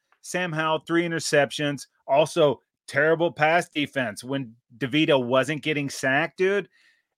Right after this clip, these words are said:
Eighteen to twenty-six, two forty-six, and three touchdowns. In comparison, dude, this cat had eighty-six yards total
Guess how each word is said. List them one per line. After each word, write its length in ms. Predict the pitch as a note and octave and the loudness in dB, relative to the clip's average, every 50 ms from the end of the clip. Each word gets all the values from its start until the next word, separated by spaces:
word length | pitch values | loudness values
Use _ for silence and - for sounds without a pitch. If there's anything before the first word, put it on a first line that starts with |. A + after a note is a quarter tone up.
| _ G#3+ | _ -2
Eighteen 360 | F#3+ G#3+ - - A3 A3 G#3 | -2 -2 -2 -2 -2 -2 0
to 80 | G3+ | -2
twenty-six, 720 | F#3+ - - G3 F#3+ F#3 E3 - - F3+ F3+ F3+ - - - | -2 -2 -2 -2 0 0 -2 -2 2 2 2 2 2 -2 -8
two 220 | - - G3+ G3+ | -8 -8 -6 -6
forty-six, 640 | - - G3+ F#3+ F#3 F3 - - F#3+ G3+ F#3+ - - | -2 2 2 2 2 0 0 0 0 0 0 -2 -4
and 140 | F3+ D3+ - | -6 -6 -4
three 240 | A3 A3 A3 G#3+ E3 | -4 -4 -2 -4 -2
touchdowns. 800 | - F3 F#3+ G#3+ G3+ - - G3+ F3+ D#3 C#3 B2 A2+ A2 - - _ _ _ _ _ _ _ - | 2 4 4 4 2 2 0 2 2 2 2 0 -2 -4 -10 -16 _ _ _ _ _ _ _ -10
In 120 | F#3 F#3 | -10 -4
comparison, 600 | - F#3+ F#3 C#3+ - F3+ G3 G#3 G3 - - E3+ | -2 -2 -2 2 4 4 6 6 4 2 0 0
dude, 220 | D#3 F3 F3 E3+ D3+ | 2 2 2 4 2
this 160 | F3+ E3+ - | 0 0 0
cat 280 | - - F3 F3+ D#3+ E3 | 2 4 6 6 6 6
had 200 | D#3+ E3 D#3+ D3+ D3 | 4 4 2 2 0
eighty-six 560 | F#3 F#3+ F3 F#3+ E3+ - - F3 E3+ - - | -2 -2 -2 -2 -4 -2 -2 -2 -2 -2 -2
yards 520 | C#3+ D#3+ D#3 D#3+ E3 D#3 D3+ C#3+ - - | 2 4 4 4 4 4 2 0 -4 -10
total 560 | - - - E3 D#3+ E3+ D#3 D#3+ C#3 A2+ - | -18 -6 -4 -2 -2 0 0 0 -2 -2 -4